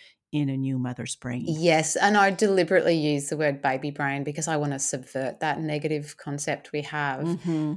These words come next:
Speaker 2: I think in the U S it's often called mother brain more often. Do you know that?
Speaker 1: Uh, I've heard more baby brain, but,
Speaker 2: But it's
Speaker 1: uh,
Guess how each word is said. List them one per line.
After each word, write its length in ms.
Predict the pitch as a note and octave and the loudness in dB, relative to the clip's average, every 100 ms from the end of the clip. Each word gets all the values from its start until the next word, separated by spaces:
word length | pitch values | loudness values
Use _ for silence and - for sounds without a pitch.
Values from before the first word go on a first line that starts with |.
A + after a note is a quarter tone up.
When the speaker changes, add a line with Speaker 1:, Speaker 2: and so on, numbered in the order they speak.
| E3+ | -4
Speaker 2:
I 80 | |
think 260 | D3+ A#3+ B3+ | -2 2 6
in 80 | D4+ | 6
the 80 | C#4 | 6
U 200 | A3 F3 | 6 6
S 240 | E3+ - | 4 2
it's 220 | G3 - | -2 -2
often 320 | F3+ E3 E3+ | -2 0 -2
called 440 | D#3+ - D#3+ D3+ - | -2 0 0 -2 -6
mother 260 | D3 D3 D#3+ | -2 -2 -2
brain 600 | D#3+ D#3 D#3 D#3 D#3 D#3+ - | -2 -2 0 -2 -4 -8 -8
more 220 | F3 F3 | -6 -2
often. 460 | F#3+ - D4 G#4 G#4 | -2 0 0 0 0
Do 80 | C4 | 0
you 420 | A3+ A3 A3 G#3+ _ _ - - - | 0 2 0 -4 _ _ -20 -20 -12
know 340 | G3 G3 G3 G3+ | -6 -2 -2 -2
that? 280 | A3 E4+ E4+ _ _ _ _ _ | -4 -6 -8 _ _ _ _ _
Speaker 1:
Uh, 280 | A3 B3+ D#4+ | -2 0 2
I've 200 | - G#4+ | 4 2
heard 240 | - B4 A#4 | 2 0 2
more 300 | F#4+ F#4 D4+ - _ | 0 2 0 -2 _
baby 300 | F#3+ E3+ B3+ | -4 -2 -4
brain, 500 | B3+ C4 C4 C#4+ F4 - | -6 -4 -2 -2 -4 -4
but, 400 | A3+ G3+ - - | -2 -2 -6 2
Speaker 2:
But 160 | A#3 | 6
it's 140 | A#3 F#3+ | 6 6
Speaker 1:
uh, 180 | F#3+ | 2